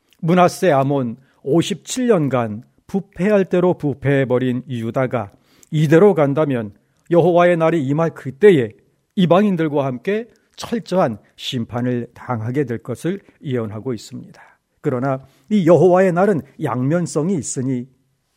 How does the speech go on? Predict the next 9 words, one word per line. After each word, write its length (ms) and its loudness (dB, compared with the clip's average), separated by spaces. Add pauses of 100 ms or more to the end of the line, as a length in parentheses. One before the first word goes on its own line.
(560)
하나님을 840 -2 (520)
거역하는 880 2 (500)
그리고 480 0 (200)
악을 380 2
행하는 400 0
자들에게는 960 0 (180)
심판과 680 -2 (160)
멸망의 640 -2
날이요, 420 -6